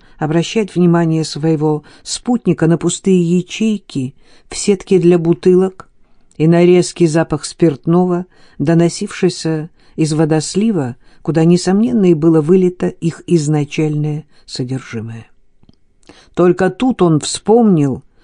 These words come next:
что карманы темнокожих моряков, если, конечно, они были моряками и вообще людьми, сильно оттопыривались, когда они возвращались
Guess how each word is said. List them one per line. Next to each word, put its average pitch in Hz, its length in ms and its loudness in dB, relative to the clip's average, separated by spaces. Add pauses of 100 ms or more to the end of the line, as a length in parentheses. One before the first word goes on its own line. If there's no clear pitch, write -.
(220)
что - 200 -6
карманы 226 520 2
темнокожих 170 760 0
моряков, 156 560 -2
если, 147 280 -4
конечно, 147 420 -2
они 165 180 0
были 170 220 4
моряками 170 680 0
и 160 260 -6 (440)
вообще 185 760 -2
людьми, 156 640 0 (720)
сильно 208 600 -2
оттопыривались, 190 1040 -4 (200)
когда 151 280 -2
они 147 180 0
возвращались 147 880 -8